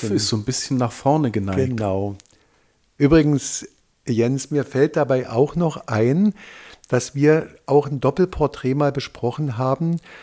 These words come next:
Speaker 2: von Lukas Cranach, Heinrich der Fromme,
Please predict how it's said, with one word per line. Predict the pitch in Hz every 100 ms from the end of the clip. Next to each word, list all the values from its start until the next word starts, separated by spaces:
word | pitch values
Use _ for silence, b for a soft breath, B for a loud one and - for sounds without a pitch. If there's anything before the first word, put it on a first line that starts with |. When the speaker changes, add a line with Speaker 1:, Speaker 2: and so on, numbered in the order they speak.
| B
Speaker 2:
von | - 131 131
Lukas | 139 147 127
Cranach, | - - 95 120 170 180 - b b -
Heinrich | 113 143 147 139
der | 127 107
Fromme, | - - 104 127 185 214